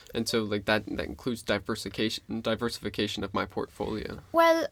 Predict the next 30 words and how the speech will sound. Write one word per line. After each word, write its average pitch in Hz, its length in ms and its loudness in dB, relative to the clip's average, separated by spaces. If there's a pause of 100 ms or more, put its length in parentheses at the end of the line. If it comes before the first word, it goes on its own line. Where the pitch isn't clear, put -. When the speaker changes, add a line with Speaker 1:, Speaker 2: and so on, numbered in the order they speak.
Speaker 2:
I'm 330 180 4
actually 370 300 0
going 233 280 6
to 214 340 2
raise 220 240 4
a 214 80 0
point 208 340 0
here. 202 300 2
Speaker 1:
Sure. - 320 -2
Speaker 2:
I 277 100 4
can't 339 360 0 (340)
really 240 480 4 (480)
imagine 214 480 6
or 214 80 2
believe 214 400 0
that - 160 0
cryptocurrency 220 800 -2
taught - 500 -2
you 302 160 -2
it 349 320 0 (100)
more 233 300 4
than 214 560 4 (240)
believing 220 560 4
that 214 240 2
you 214 400 2
decided 208 800 2
to 214 140 0
be 208 180 2
more 208 340 6
curious - 680 2